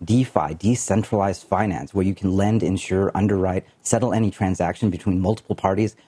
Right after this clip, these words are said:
all in the open using open source software. You know, that's fifty-three billion dollars locked in eth as of this morning, and that's four X, that's actually four X up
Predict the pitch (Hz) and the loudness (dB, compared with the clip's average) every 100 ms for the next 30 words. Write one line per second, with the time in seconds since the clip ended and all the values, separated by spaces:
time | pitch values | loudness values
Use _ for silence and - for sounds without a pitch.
0 | _ 113 127 139 123 - 104 107 139 120 | _ 2 4 4 2 2 0 2 2 2
1 | 95 78 92 107 - 104 - 78 95 123 | 2 -2 0 0 0 0 0 -2 0 0
2 | 131 175 - _ _ - 147 180 - - | 0 -2 -10 _ _ 0 2 0 -2 -2
3 | 135 143 - 127 107 107 110 110 98 101 | 0 -2 0 0 2 2 2 2 2 2
4 | 104 90 95 95 101 98 92 98 113 - | 0 0 0 0 0 -2 0 0 0 -4
5 | _ _ - 98 104 98 85 90 - 95 | _ _ -2 0 2 -2 -2 -4 0 0
6 | 98 113 131 _ - 156 160 - - 156 | 2 0 -2 _ 0 0 0 -4 0 2
7 | 170 170 139 - - 151 147 - 165 147 | 2 2 0 -2 -4 -2 -2 -2 -2 -2
8 | 107 - 202 226 - 175 - - - 160 | -4 0 2 2 2 -2 -6 -2 0 0
9 | - | -2